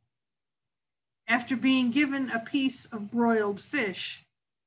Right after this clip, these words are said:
the Savior ate in their presence.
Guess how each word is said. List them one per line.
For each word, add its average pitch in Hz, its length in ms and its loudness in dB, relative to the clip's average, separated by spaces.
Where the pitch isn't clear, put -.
the 226 80 -6
Savior 226 680 0
ate 226 560 -6
in 208 140 -4
their 190 160 -4
presence. - 760 -6